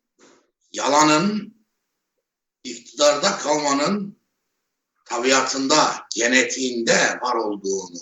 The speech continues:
söyleyince kıyametler kopmuştu. Çünkü Machiavelli açıkça gerektiğinde siyasetçinin, gerektiğinde iktidarda kalan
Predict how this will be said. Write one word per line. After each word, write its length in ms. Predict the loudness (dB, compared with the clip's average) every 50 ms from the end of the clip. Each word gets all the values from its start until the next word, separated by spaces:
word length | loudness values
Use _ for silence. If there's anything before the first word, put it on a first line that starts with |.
| -14 -4
söyleyince 1000 | -4 -2 2 2 4 4 6 6 6 4 2 2 2 4 6 6 6 4 2 -2 -8 _ _ _ _ _ _ _ _ _ _ _ _ _ _ _ _ _ _ _ _ _ _ _ _
kıyametler 680 | 2 4 4 6 6 4 2 2 2 2 2 2 0
kopmuştu. 680 | 0 -4 -4 -4 -4 -8 -6 -6 -6 -8 -8 -12 -14 _ _ _ _ _ _ _ _ _ _ _ _ -20 -20 -20 -20 -20 _ _ _ _ _ _ _ _ _ _ _ -8
Çünkü 360 | -4 -2 -2 -2 0 0 -2
Machiavelli 1200 | -2 -2 0 2 2 2 2 2 0 2 2 6 6 6 6 4 4 2 2 2 2 0 -2 -6 -8 -8
açıkça 880 | -6 -2 -2 0 -2 -2 -4 -4 -2 2 2 2 2 0 -2 -4 -8 _ _ _ _ _ _ _ _ _ _ _ -20 _ _ _ _ _ _ _ _ 0
gerektiğinde 840 | 2 6 6 6 6 4 0 -2 2 6 6 6 6 4 2 2 2
siyasetçinin, 1000 | 2 0 2 2 4 4 2 2 0 -4 -6 -8 -10 -14 -14 -14 -16 _ _ _ _ _ _ _ _ _ _ _ _ _ _ _ _ _ _ _ _ _ _ _ _ _ _ _ _ _ _ _ _
gerektiğinde 1080 | -2 2 2 2 2 0 -2 0 2 2 2 2 2 4 4 4 4 2 -2 -4 -10 _ _ _ _ -6
iktidarda 1120 | -6 -4 -4 -6 -6 -4 -2 0 2 4 4 4 4 4 4 4 6 6 4 2 0 -4
kalan 500 | -6 -4 -2 -2 -2 -2 -2 -6 -10